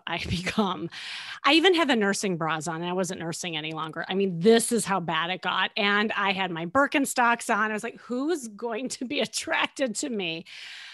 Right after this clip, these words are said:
But, but now looking back, I realized it was, it was my shield, right? Like, it was my black cloak to keep me invisible from you alien men, because I don't know what the hell to do with you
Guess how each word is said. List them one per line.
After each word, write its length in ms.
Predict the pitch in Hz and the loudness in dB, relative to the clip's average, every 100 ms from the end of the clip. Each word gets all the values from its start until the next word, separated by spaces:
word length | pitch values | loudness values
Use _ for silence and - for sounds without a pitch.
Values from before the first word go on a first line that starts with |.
| - - - | -20 -16 -8
But, 140 | 294 _ _ _ _ | -8 _ _ _ _
but 160 | 277 277 | -2 0
now 480 | 269 277 339 415 320 | 0 0 2 2 0
looking 360 | 240 240 240 180 | -2 -4 -6 -4
back, 260 | 175 180 | -4 -4
I 100 | 208 | -4
realized 920 | 196 190 220 220 202 170 175 170 - - _ _ _ | -8 -4 -2 -2 -2 -2 -4 -6 -10 -14 _ _ _
it 140 | 254 | -2
was, 420 | 247 233 185 - - _ _ | 0 -2 -4 -12 -20 _ _
it 120 | - 247 | -2 0
was 180 | 226 | -2
my 120 | 226 202 | -4 -4
shield, 600 | - 262 226 - 220 - - | -4 -4 -4 -6 -12 -18 -10
right? 260 | 196 240 - - | -6 -6 -10 -6
Like, 200 | 208 208 | -6 -2
it 200 | 240 254 | -4 -2
was 280 | 240 208 | -4 -4
my 160 | 202 214 | -6 -8
black 360 | 175 196 220 - | -6 -4 -4 -4
cloak 400 | - 220 196 - | -8 -6 -6 -10
to 120 | 202 | -12
keep 200 | - 214 | -10 -8
me 80 | 202 | -6
invisible 520 | 175 185 185 190 180 | -4 -4 -4 -6 -8
from 240 | - 170 | -8 -8
you 200 | 170 165 | -6 -6
alien 420 | 165 165 160 160 | -6 -6 -8 -8
men, 240 | 190 233 180 | -6 -6 -6
because 220 | 160 170 | -10 -10
I 60 | - | -6
don't 100 | 240 | -4
know 80 | 175 | -4
what 180 | 165 - | -8 -10
the 60 | |
hell 260 | 156 156 151 - | -10 -10 -12 -14
to 120 | 175 | -12
do 160 | 170 | -12
with 140 | 165 - | -12 -14
you 200 | - | -16